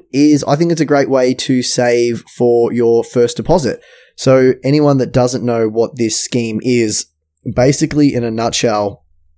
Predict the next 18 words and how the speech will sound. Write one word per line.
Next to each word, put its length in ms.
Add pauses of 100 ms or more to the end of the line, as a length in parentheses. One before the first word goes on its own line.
(460)
you 220
can, 400 (440)
uh, 460 (100)
contribute 560
to 80
your 300
super, 520
like 160
voluntary, 840
um, 200
contributions 840
f-, 200 (120)
through 300
salary 380
sacrifice. 720 (300)
So 140
I 40
hope, 160